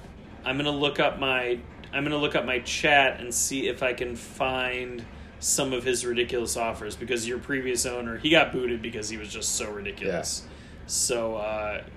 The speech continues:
Speaker 1: go ahead and talk about what team you took over.
Speaker 2: Yeah, so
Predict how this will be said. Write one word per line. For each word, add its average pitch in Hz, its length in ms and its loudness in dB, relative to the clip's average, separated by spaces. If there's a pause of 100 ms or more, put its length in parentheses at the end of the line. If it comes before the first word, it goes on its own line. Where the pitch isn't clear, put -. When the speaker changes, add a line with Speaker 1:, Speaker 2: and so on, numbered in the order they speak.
(300)
Speaker 1:
go 139 140 6
ahead 135 160 8
and 120 120 -4
talk 135 260 2
about 123 380 0
what 120 400 -2
team 120 220 -2
you 110 80 -2
took 101 200 -8
over. 95 240 -10 (220)
Speaker 2:
Yeah, 120 300 6
so 127 640 10